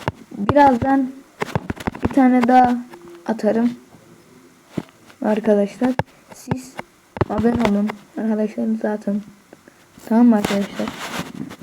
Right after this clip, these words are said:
Ne? Bir simge kullanıyoruz.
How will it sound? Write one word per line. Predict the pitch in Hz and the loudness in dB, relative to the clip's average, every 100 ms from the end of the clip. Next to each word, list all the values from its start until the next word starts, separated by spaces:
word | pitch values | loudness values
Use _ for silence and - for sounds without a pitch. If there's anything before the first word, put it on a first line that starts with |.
| - - 226 | -4 0 4
Ne? | 247 247 240 - - - - - - - - - - - - - - - - - - - - | 6 6 2 0 -2 0 0 0 -4 -4 -6 -4 -6 -6 -10 -20 -20 -12 -10 -6 -6 -6 -2
Bir | 233 226 | -2 -2
simge | 226 220 233 | 0 4 4
kullanıyoruz. | 233 208 202 196 196 214 - | 2 0 0 0 0 -2 -6